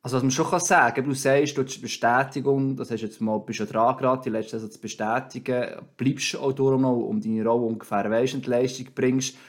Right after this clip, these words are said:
Und wenn ich es weiter bestätigen kann, ist es so, also wenn du selbst mal wechselst, jetzt egal, ob es Bern ist oder nicht, so einen grösseren Fan in Erwägung ziehst, du willst schon eine kleine Rolle haben, das ist, das ist das, was du dazu gesagt hast, du willst nicht einfach zu einem Verein,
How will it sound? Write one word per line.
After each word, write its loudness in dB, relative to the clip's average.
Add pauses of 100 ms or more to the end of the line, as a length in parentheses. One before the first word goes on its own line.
(480)
Und 0
wenn 0
ich 0
es -2
weiter -6
bestätigen 2
kann, -4
ist -4
es -10
so, 4
also 2
wenn 0
du -10
selbst 4
mal 0
wechselst, 0
jetzt -6
egal, 2
ob -2
es -10
Bern 2
ist -6
oder -4
nicht, 0
so -4
einen 0
grösseren 2
Fan -2
in -2
Erwägung 0
ziehst, -4
du -6
willst 0
schon -4
eine -4
kleine 0
Rolle 4
haben, 2
das -6
ist, -6
das -14
ist -10
das, -2
was -
du -2
dazu -2
gesagt 0
hast, -2
du -4
willst -2
nicht 0
einfach -4
zu -4
einem 2
Verein, 2